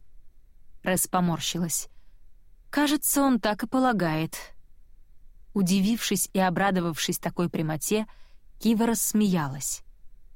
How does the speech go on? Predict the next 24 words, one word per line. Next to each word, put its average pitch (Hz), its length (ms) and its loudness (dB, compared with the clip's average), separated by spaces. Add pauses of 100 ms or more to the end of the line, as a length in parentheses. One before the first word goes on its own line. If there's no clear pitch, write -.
(200)
"Большинство 226 640 4
женщин 240 460 2
падают 214 400 2
к - 60 -2
его 226 180 4
ногам". 196 500 2 (1000)
"Я 190 300 4
не 320 140 4
большинство". 156 720 0 (1300)
Кива 226 220 2
уже 190 260 4
и 185 40 4
сама 160 300 -2
поняла 143 480 -4
это 135 300 -10 (240)
и 190 80 4
уважала 170 560 2
её. 143 440 -6 (1300)
"Так 190 200 0
вы 196 180 4
из 196 100 0
принципа 302 500 2
избегаете 185 640 2
его, 175 320 0